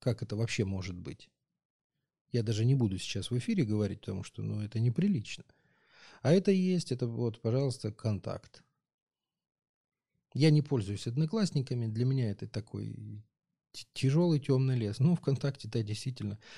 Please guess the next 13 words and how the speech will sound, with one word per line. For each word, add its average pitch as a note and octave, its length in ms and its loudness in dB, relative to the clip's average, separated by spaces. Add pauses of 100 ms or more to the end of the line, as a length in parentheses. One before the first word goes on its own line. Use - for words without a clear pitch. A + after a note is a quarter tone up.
(180)
напичкано B2 720 -2
всего, G#2+ 520 -2
только G2+ 320 -8
ничего. G2+ 540 -12 (920)
Не F#3+ 280 6
хотят G3+ 360 0
цензурировать, F#3+ 720 2 (540)
может F#3+ 280 8
быть, A2+ 120 4
деньги A#2 340 4
жалеют G#2+ 500 4
на G2+ 120 0
цензоров, G2 520 -6